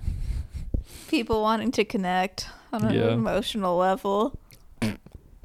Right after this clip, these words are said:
Speaker 2: Yeah, so that's what they do.
Speaker 1: <laughs>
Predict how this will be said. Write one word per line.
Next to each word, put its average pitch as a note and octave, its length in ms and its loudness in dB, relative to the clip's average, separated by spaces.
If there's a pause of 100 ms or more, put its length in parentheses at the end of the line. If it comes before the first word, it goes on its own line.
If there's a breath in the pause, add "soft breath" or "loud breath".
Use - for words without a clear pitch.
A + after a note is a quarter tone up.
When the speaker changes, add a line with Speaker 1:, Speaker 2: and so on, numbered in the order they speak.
(1500)
Speaker 2:
Yeah, A2+ 260 0 (180)
so - 160 0
that's A2 160 2
what B2+ 60 0
they C3+ 100 8
do. D3 340 10
Speaker 1:
<laughs> G4+ 40 8